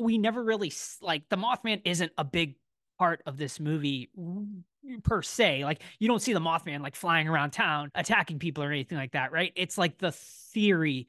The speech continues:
of the Mothman and what is he and is he real and stuff, which I find to be the most interesting part about the Mothman. So I, I did enjoy the story. I enjoyed, I mean, 'cause it is based on factual events.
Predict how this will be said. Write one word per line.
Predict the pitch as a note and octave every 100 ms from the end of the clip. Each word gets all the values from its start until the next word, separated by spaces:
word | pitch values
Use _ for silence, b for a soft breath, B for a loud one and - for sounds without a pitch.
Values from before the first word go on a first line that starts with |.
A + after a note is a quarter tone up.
| -
of | E3 C#3
the | C#3+
Mothman | C#3 C3+ - C#3 A#2+ A#2+
and | D3+ D3
what | D#3 F3+ -
is | F#3+ F#3+ -
he | C3+ B2+ A2+ C#3+
and | D#3+
is | E3
he | E3 C3+
real | E3+ G#3+
and | D#3+
stuff, | - B2+
which | G3 A3
I | G#3+
find | A#3 A#3
to | F#3
be | F#3+
the | F3+
most | F3+ E3+ -
interesting | F3 D#3 D3+ C3+
part | - A#3+ F#3+ -
about | D#3+ A#3+ B3+ G3
the |
Mothman. | C#3+ C3 B2+ B2
So | G3
I, | G3 G3
I |
did | D3 A3+ A#3+ -
enjoy | G3 F3+ G3
the | E3 D#3
story. | - - F#3 F#3 F#3 E3+ -
I | E3
enjoyed, | D#3+ E3 D3+ F3+ F3+ F3+ D#3 - _ _ _ -
I | G3+
mean, | F3
'cause | F3
it | G#3+
is | C#4 C4
based | D#3 G#3 - -
on | E3+ F3 D#3 C#3 - _
factual | - F3+ - F3+ C#3
events. | C#3+ D3+